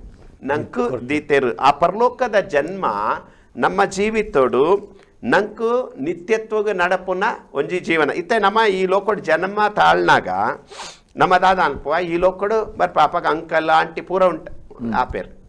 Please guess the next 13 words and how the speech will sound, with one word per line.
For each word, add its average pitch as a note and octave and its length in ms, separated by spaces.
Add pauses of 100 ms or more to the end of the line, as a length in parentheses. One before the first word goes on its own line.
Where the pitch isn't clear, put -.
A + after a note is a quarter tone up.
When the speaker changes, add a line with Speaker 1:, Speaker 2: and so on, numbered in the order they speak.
(200)
Speaker 1:
ಪಂಡ C#3+ 180
ಚಿಕ್ಕಪ್ಪ D3 440
ಅಕಲ D3+ 380
ಅಕಲ D3 200
Speaker 2:
ಹಾ. C#3+ 80
Speaker 1:
ಅಡ್ರೆಸ್ D3+ 260
ಪೂರ D#3+ 160
ಚೇಂಜ್ E3 280
ಆಪುಂಡು. A#2+ 260
Speaker 2:
ಹಾ. - 460 (120)
Speaker 1:
ಆತ್ಮಿಕವಾದ A#3 840
ಹುಟ್ಟು F3+ 580
ಪುಟ್ಟನಾಗ F3+ 500